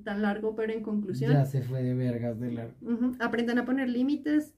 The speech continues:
Speaker 1: tal vez se va a sentir incómodo al principio, pero créanme que a futuro va a ser, eh, les va a traer mucho bienestar a su vida.
Speaker 2: Yo digo, siempre den el cien porque la otra persona esté bien y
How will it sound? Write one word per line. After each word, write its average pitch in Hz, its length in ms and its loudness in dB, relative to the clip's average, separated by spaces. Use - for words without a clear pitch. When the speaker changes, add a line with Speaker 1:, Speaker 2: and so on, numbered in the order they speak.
Speaker 1:
tal 220 160 -6
vez 208 220 -4
se 247 120 -6
va 233 60 0
a 247 40 0
sentir 247 260 -2
incómodo 240 300 -2
al 254 120 -2
principio, 247 520 -2
pero 220 180 -4
créanme 202 400 -8
que 262 300 -6
a 220 100 -8
futuro 208 360 -4
va 190 60 -4
a 196 40 -6
ser, - 260 -10
eh, 220 380 4
les 214 160 0
va 208 60 0
a 202 40 -2
traer 196 200 0
mucho 196 180 -4
bienestar 208 340 -4
a 202 40 -6
su 208 120 -6
vida. 175 200 -2
Speaker 2:
Yo 143 100 2
digo, 151 200 6
siempre 170 360 2
den 160 360 2
el 147 160 2
cien 143 380 4
porque 151 260 2
la 147 80 4
otra 139 160 2
persona 139 340 4
esté 127 200 -4
bien 123 400 0
y 123 320 0